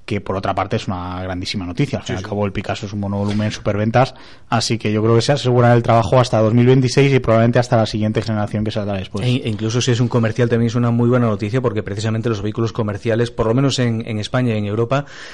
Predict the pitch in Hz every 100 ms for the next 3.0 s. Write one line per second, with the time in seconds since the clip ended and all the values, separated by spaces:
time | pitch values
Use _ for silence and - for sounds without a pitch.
0 | - - 117 - 107 117 113 107 104 117
1 | 110 110 107 104 104 117 110 107 107 101
2 | 110 104 101 101 101 139 - 92 92